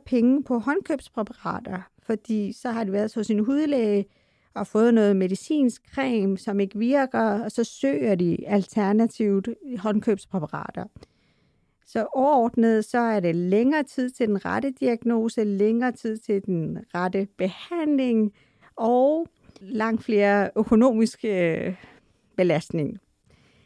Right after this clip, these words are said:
Udfordringer, som man skal være opmærksom på som læge, læger,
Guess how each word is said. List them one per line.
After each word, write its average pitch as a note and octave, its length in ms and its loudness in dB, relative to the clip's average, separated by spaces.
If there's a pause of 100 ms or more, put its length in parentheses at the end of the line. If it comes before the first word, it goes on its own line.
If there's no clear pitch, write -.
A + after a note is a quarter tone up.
(220)
Udfordringer, C4+ 600 4
som G#3+ 200 -2
man F3+ 480 0
skal - 240 -6
være E3+ 120 -2
opmærksom B3+ 600 -2
på F#3+ 220 -4
som F3+ 240 0
læge, E3+ 500 0
læger, G#3 520 0